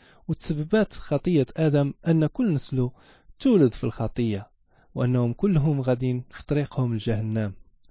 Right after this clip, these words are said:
ولكن بعض الناس كيحاولوا ينكروا هاد الشيء وكيقولوا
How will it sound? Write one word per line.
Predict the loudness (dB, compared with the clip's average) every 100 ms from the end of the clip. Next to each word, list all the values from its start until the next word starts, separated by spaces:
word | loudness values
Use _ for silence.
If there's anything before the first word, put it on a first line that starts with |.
| _ _ _
ولكن | -2 -2 0 0
بعض | 0 -2
الناس | -2 0 -2 -2
كيحاولوا | -6 -4 0 0 0
ينكروا | -2 -2 -2 -2
هاد | -4
الشيء | -6 -4 -4
وكيقولوا | -2 -4 0 2 2